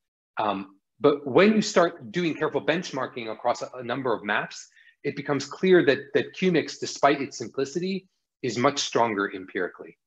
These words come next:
We've tried out a number of ideas to improve performance on StarCraft, as have researchers in, in several other labs, um, not without success, but, but with mixed success.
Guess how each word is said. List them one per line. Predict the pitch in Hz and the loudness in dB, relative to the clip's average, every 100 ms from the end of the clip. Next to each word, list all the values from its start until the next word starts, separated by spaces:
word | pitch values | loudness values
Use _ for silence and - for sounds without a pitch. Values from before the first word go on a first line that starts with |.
| _ _ _ _ _ _ _ _ _ _ - - - - - _ _ _ _ | _ _ _ _ _ _ _ _ _ _ -20 -20 -20 -20 -20 _ _ _ _
We've | 139 175 | 4 4
tried | 185 180 | 6 6
out | 156 135 | 6 4
a | |
number | 131 175 160 147 - | 0 0 2 2 2
of | 123 113 | -2 0
ideas | 110 107 156 151 | -6 -2 -2 -2
to | - | -6
improve | 127 - 123 - | -12 -8 -12 -10
performance | 131 180 175 147 - | 0 2 2 0 -4
on | 135 123 | -4 -4
StarCraft, | - 131 - 123 - | -2 -2 2 0 2
as | 135 135 | -2 -2
have | 127 | -4
researchers | 131 - 127 - 104 | -6 -4 -6 -6 -6
in, | 110 110 - | -6 -8 -10
in | 107 | -12
several | - 165 165 147 | 2 4 6 4
other | 123 104 | 4 4
labs, | 120 151 156 139 - - _ _ - | 4 4 2 -2 -14 -18 _ _ 0
um, | 113 110 107 110 190 - | 2 4 0 -8 -10 2
not | 151 196 | 2 2
without | 165 147 135 | 2 2 0
success, | 156 - 202 151 - | -10 2 2 2 -4
but, | 143 139 123 | -6 -6 -6
but | 139 120 | -6 -4
with | 131 135 | -6 -2
mixed | 151 151 - | -4 -4 -12
success. | - - 87 82 - | -12 -10 -12 -12 -20